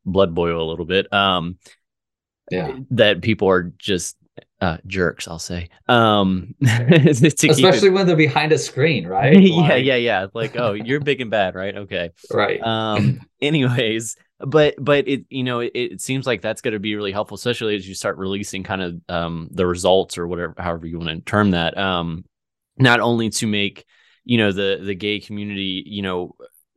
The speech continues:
Speaker 1: maybe feel more comfortable in a sense, 'cause they kinda, kinda this, the same story with, you know, bringing the, you know, the different events and stuff together, but also, you know, you can look at it from a public side, like, "Okay, how can we shift,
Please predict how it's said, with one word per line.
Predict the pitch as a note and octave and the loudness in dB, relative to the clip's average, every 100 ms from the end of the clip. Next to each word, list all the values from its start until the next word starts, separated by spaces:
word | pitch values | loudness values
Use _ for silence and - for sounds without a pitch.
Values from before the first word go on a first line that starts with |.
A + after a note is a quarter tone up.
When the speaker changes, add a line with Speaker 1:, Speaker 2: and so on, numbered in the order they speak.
| C#3 | -18
Speaker 1:
maybe | C3 C3 A#2 G#2+ | -4 4 4 4
feel | - A#2+ | 2 2
more | G#2+ G2+ | 2 -2
comfortable | - A2+ B2 B2+ D3+ D#3 D#3+ | -2 -4 -4 -2 -2 0 0
in | D3+ | -2
a | |
sense, | C#3+ D#3+ D#3+ | -2 -4 -4
'cause | - G2 | -8 -2
they | G#2+ G2+ F#2+ - _ _ _ E2+ - - - - - | -2 -2 -6 -14 _ _ _ -20 -20 -20 -20 -20 -2
kinda, | C#3 C3 - | 2 2 2
kinda | B2+ A2+ | 0 2
this, | G#2 - | 0 -2
the | A2+ | -6
same | G#2 A#2+ G#2 | -2 -2 0
story | A2 G#2 | 2 2
with, | G2 - | 0 -4
you | G#2 | -6
know, | G2 F2 - | -6 -8 -8
bringing | G2+ G2+ G2+ G2 | -4 -2 -2 -2
the, | G2 F2 | 0 -2
you | - F#2+ | -4 -6
know, | F#2 | -6
the | F2+ | -6
different | F2+ F#2+ G2 | -8 -6 -8
events | E2+ G2 - | -6 -8 -8
and | G2+ | -6
stuff | F2 | -6
together, | E2 F2+ F2 | -2 0 0
but | E2+ G#2 | -2 0
also, | F#2+ A2 - G#2 | 2 2 0 0
you | F#2+ G2 | 0 -2
know, | F2+ | -4
you | F2+ F#2 | -6 -8
can | G2+ F#2 | -6 -6
look | G2 F#2 | -4 -2
at | F2+ | -2
it | F2 | -4
from | - F#2+ F2+ | -4 -4 -4
a | E2 | -8
public | - A2 A#2 G2+ | -4 -2 0 -2
side, | - F2+ F2+ F2 | -2 -4 -4 -8
like, | F2 | -10
"Okay, | F2+ F#2 | -8 -8
how | F2 G2+ G2+ | 0 0 0
can | A2+ G2 | -4 -4
we | F#2 | -6
shift, | - G#2 F#2+ - - | -4 -2 -2 -2 -14